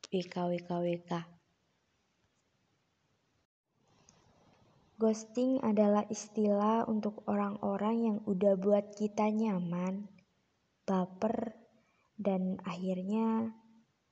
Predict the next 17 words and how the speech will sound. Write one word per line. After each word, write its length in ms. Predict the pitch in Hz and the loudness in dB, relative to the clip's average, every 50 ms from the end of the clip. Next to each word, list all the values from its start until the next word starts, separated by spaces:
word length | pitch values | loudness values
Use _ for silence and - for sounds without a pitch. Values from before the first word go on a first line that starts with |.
| _ _ _ | _ _ _
tiba-tiba 1040 | - 208 196 180 190 190 185 185 190 185 180 180 196 214 214 214 214 214 208 202 | -2 -2 2 2 4 2 2 2 0 -4 -4 0 2 2 2 2 2 0 0 0
dia 240 | 196 202 202 202 208 | 0 2 2 2 2
ngilang. 560 | 202 190 196 202 208 208 202 190 190 185 190 190 - - - _ _ _ _ _ _ _ _ _ _ _ _ _ _ _ _ _ _ _ _ _ _ _ _ _ _ _ _ _ _ _ _ _ | 0 0 -2 -2 0 -2 -2 -2 -4 -8 -10 -12 -14 -20 -20 _ _ _ _ _ _ _ _ _ _ _ _ _ _ _ _ _ _ _ _ _ _ _ _ _ _ _ _ _ _ _ _ _
Pernah 320 | - 240 233 247 247 269 254 | -6 -4 0 2 2 2 2
nggak 480 | 233 214 196 214 - - - - - | 2 0 0 -2 -4 -10 -18 -10 -4
kadang 400 | 214 214 208 214 226 233 233 233 | -2 0 0 2 2 2 0 0
kalian 560 | 226 220 208 202 202 214 220 226 226 226 220 | 0 0 0 0 2 2 2 2 2 2 2
mikir, 400 | 208 196 190 - - - 190 180 - - - - _ _ _ _ _ _ _ _ _ _ _ _ _ _ _ _ _ | 2 0 -2 -6 -6 -4 -4 -4 -4 -8 -18 -20 _ _ _ _ _ _ _ _ _ _ _ _ _ _ _ _ _
"Kenapa 560 | - 196 190 190 190 190 - - 240 240 240 | -4 -2 -2 -2 -2 -4 -4 -2 0 0 2
dia 240 | 220 208 202 190 185 | 2 2 2 2 2
ngilang? 480 | 180 180 180 180 180 175 170 165 - - - _ _ _ _ _ _ _ _ _ _ _ _ _ _ _ - | 0 0 0 -2 -2 -2 -4 -6 -10 -14 -20 _ _ _ _ _ _ _ _ _ _ _ _ _ _ _ -8
Apa 240 | 202 196 196 - 202 | -8 -8 -6 -4 -2
yang 240 | 202 202 202 202 202 | -2 -2 -2 -2 -4
salah 320 | 202 - 208 196 196 196 | -4 -4 -2 -2 0 0
dari 320 | 202 190 202 196 196 196 196 - - - | 0 0 0 0 0 -2 -4 -8 -14 -14
kita? 560 | - 214 220 226 - - - 220 214 214 220 - - - - _ _ _ _ _ _ _ _ _ _ _ _ _ _ _ _ _ _ _ _ _ _ _ _ _ _ _ _ _ _ _ _ _ _ _ _ _ _ _ _ _ _ _ _ _ _ _ _ _ _ _ _ _ _ _ _ _ _ _ _ _ _ _ _ _ _ _ _ _ _ _ _ _ _ _ _ _ _ | -10 -8 -8 -8 -8 -6 -6 -4 -4 -4 -8 -12 -18 -20 -20 _ _ _ _ _ _ _ _ _ _ _ _ _ _ _ _ _ _ _ _ _ _ _ _ _ _ _ _ _ _ _ _ _ _ _ _ _ _ _ _ _ _ _ _ _ _ _ _ _ _ _ _ _ _ _ _ _ _ _ _ _ _ _ _ _ _ _ _ _ _ _ _ _ _ _ _ _ _
Apa 800 | - 220 208 214 - - 214 208 208 208 208 208 208 208 208 | -2 -2 -2 0 0 2 4 6 6 4 4 2 2 0 -4